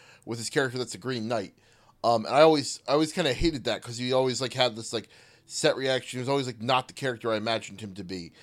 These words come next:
I always had a harder time compartmentalizing that away than I did with the, any of the WoW stuff. Even though, like, theoretically, you're one of the guy, you're, like, um, you're, like, the guy, right? Like, you're, you, you help, you help, you, you, you're the,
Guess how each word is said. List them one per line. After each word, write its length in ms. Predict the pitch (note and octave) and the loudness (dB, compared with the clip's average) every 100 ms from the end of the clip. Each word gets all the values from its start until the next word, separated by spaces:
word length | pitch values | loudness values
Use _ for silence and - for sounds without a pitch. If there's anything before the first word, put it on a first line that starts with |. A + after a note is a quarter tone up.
| - - | -18 2
I 60 | |
always 180 | C3+ D3 | 4 4
had 100 | C#3+ | 2
a 60 | B2+ | 2
harder 220 | C#3 B2 | 2 0
time 200 | B2+ B2 | -4 -10
compartmentalizing 760 | A2+ B2 B2 A2+ A2 A#2 A2+ A2+ | -8 -4 -2 -2 -2 -2 -2 -4
that 120 | G#2+ | -4
away 180 | G#2 G#2 | -4 -4
than 120 | G2 | -6
I 40 | |
did 140 | G2 G#2+ | -8 -10
with 140 | G2 | -6
the, 120 | - | -8
any 120 | A2 G#2+ | -6 -6
of 100 | F#2+ | -6
the 80 | |
WoW 220 | G2 G#2+ G#2 | -2 0 -2
stuff. 300 | - F2+ - - - - _ | -4 -8 -8 -20 -20 -20 _
Even 220 | C#3+ C3+ | -4 0
though, 140 | C3+ B2 | 0 2
like, 260 | A2+ - _ _ - _ | 0 -2 _ _ -20 _
theoretically, 800 | - C#3 D3 G3 - C3+ C3+ A#2 - - - | -4 2 4 6 4 0 -2 -4 -12 -20 -8
you're 280 | G#2 C3+ C3 | -2 0 2
one 200 | C3+ C3+ | 2 0
of 80 | B2 | -2
the 80 | |
guy, 300 | A#2+ C3+ C3 - | 2 4 6 4
you're, 180 | B2 C#3 | -2 0
like, 360 | C3 A#2 - - - - - - - - _ - - _ _ _ _ | 2 0 -4 -18 -20 -20 -20 -20 -20 -20 _ -20 -20 _ _ _ _
um, 460 | G#2 A#2 A2 G2 - - _ _ _ _ - | 2 4 4 0 -8 -20 _ _ _ _ -6
you're, 180 | D3+ D#3+ | 2 4
like, 300 | C3+ - G2 | 4 0 -2
the 120 | C#3 | -2
guy, 300 | B2+ B2 F#2+ | 2 2 0
right? 220 | F#2+ A2 | -2 -4
Like, 160 | G#2+ G#2+ | -6 -2
you're, 260 | C#3 A#2+ - - - - | 0 0 -4 -18 -20 -8
you, 420 | A#2+ C3+ B2 F#2+ F2+ | -4 -2 -2 -6 -8
you 200 | A#2+ A2+ | -8 2
help, 340 | D3 C#3+ - - - - | 6 6 6 -10 -18 -10
you 180 | C3 | -2
help, 280 | C3+ G3+ D3+ - | 8 10 8 -2
you, 140 | D3 | -6
you, 120 | D3+ E3+ | -6 -4
you're 140 | D#3+ | -2
the, 100 | G#3 | -2